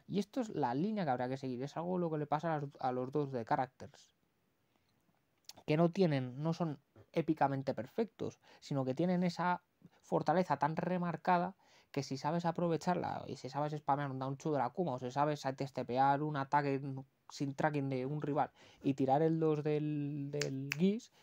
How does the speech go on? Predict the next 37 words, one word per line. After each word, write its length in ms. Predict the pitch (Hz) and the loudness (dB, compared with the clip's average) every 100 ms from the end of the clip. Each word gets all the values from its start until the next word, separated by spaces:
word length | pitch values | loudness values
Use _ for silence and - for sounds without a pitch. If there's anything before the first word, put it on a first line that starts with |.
| - - | -20 -20
y 240 | 110 131 139 | -12 -10 -8
fumarte 400 | 131 135 135 127 | -2 -2 0 0
de 80 | |
la 100 | 117 | 2
barra. 340 | 131 170 104 107 _ _ _ _ _ - - | 4 4 0 -8 _ _ _ _ _ -20 -14
Yo 200 | 139 170 190 | -6 -4 0
creo 200 | 226 220 | 0 0
que 80 | |
esa 140 | 196 190 | -2 -4
es 120 | - | -2
más 200 | 180 175 | -2 0
la 100 | 160 | 0
línea 260 | 160 180 180 | 0 -2 -2
que 140 | 147 | -4
no 160 | 151 165 | -4 -4
hacer 240 | 175 170 | -2 -2
personajes 480 | - - 131 139 160 | -4 -6 -10 -10 -10
perfectos. 760 | - - - 156 - - - _ _ _ _ _ _ _ _ _ _ _ - | -12 -10 -8 -8 -10 -20 -20 _ _ _ _ _ _ _ _ _ _ _ 0
Y 100 | 131 | 4
ahí 160 | 156 | 6
es 80 | 196 | 6
donde 200 | 208 180 | 4 2
habría 220 | 160 190 | 2 0
que 160 | 190 160 | -2 -4
balancear, 500 | 151 139 139 135 123 | -2 -2 -2 -2 -2
el 140 | 131 | -2
no 140 | 156 185 | -4 -4
crear 220 | 185 185 | -4 -4
tantos 260 | 185 175 175 | -4 -6 -8
personajes 360 | - 151 151 | -8 -8 -8
perfectos 360 | 139 127 147 113 | -8 -10 -10 -12
como 220 | - 113 | -12 -12
el 80 | 107 | -8
Leroy, 400 | 110 131 135 135 | -4 -2 0 -2
como 180 | 120 110 | -4 -8
el 60 | |
Paul, 280 | - 147 147 | 0 0 0